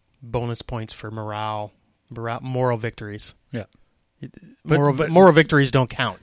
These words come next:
Speaker 2: there is no morale when you're losing.
Speaker 1: Right,
Speaker 2: You
Speaker 1: but
Speaker 2: need to create that
Speaker 1: they gotta figure it out.
Speaker 2: atmosphere.
Speaker 1: Yeah.
Speaker 2: Yeah.
Speaker 1: And the thing is, I, the thing is, Dave, they're not playing horrible. That's just it. There's a lot of energy. They're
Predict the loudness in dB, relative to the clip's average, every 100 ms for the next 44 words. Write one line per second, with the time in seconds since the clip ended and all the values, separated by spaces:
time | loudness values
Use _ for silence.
0 | 2 4 4 2 -2 -4 -6 -6 -6 -8
1 | -6 -6 -6 -10 -16 _ _ _ _ _
2 | -4 0 0 0 0 0 -4 -4 -6 -6
3 | -8 -14 -14 -4 0 2 2 0 2 2
4 | 2 -2 -6 -10 -12 -16 -8 -8 -8 _
5 | _ _ _ _ _ _ _ -8 -4 2
6 | 4 4 4 0 -2 -2 -10 -8 -2 0
7 | 0 -2 0 0 2 0 0 -4 -8 -6
8 | -2 -2 -2 -6 -4 -4 -4 -6 -8 -6
9 | -6 -6 -6 -6 -10 -4 0 0 0 -2
10 | -4 -8 -8 -8